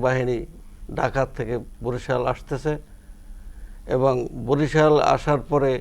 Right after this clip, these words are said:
ওই জুনাহার নদী দিয়ে আস্তে আস্তে গান, তিনটি গানবোট এবং একটি লঞ্চ সহকারে পাকিস্তান বাহিনীর আসতেছিল। এমনি সময় ওই মুক্তিযোদ্ধা ব্যাংকার থেকে একটি গুলি করা হয়। গুলির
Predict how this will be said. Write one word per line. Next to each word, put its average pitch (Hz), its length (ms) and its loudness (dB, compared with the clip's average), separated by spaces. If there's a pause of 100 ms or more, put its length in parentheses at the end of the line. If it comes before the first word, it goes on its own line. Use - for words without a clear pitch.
(720)
ওই 123 100 2 (120)
জুনাহার 156 400 8 (100)
নদী 147 260 4
দিয়ে 147 220 8
আস্তে - 300 -2
আস্তে - 240 0 (240)
গান, 139 160 8 (160)
তিনটি 143 280 2 (120)
গানবোট 135 480 2 (640)
এবং 127 140 2 (100)
একটি 131 160 -2 (120)
লঞ্চ 135 280 4
সহকারে 131 460 4 (680)
পাকিস্তান 135 420 0 (100)
বাহিনীর 131 420 4 (100)
আসতেছিল। 151 480 0 (1400)
এমনি 170 240 8 (100)
সময় 160 360 6 (480)
ওই 120 100 2 (100)
মুক্তিযোদ্ধা 135 580 2 (440)
ব্যাংকার 135 380 2 (120)
থেকে 120 220 0 (300)
একটি - 220 -6 (140)
গুলি 147 280 2
করা 151 220 6
হয়। 151 180 2 (840)
গুলির 151 300 4